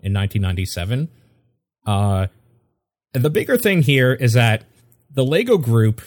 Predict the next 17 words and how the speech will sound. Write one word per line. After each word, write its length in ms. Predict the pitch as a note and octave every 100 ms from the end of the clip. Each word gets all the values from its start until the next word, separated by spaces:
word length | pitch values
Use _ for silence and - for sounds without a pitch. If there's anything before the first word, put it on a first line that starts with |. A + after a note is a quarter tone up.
| - -
the 120 | B2
official 440 | - D#3+ E3+ F3+
Lego 240 | C#3 A#2+ A2+
group, 260 | G#2 A2+
has 160 | B2 G#2+
a 40 |
podcast 540 | G2+ G2+ G#2+ A#2 A2 -
called 240 | G#2+ G2
Lego 280 | G2 A#2 A#2
Bits 360 | G2 - A2+ -
and 160 | F3+
Bricks, 460 | - A#2+ A#2+ - -
and 180 | A2+ A2+
they 140 | A2
talk 260 | A2+ G2+ C#3+
about 260 | E3+ E3 -
that 280 | F#2 -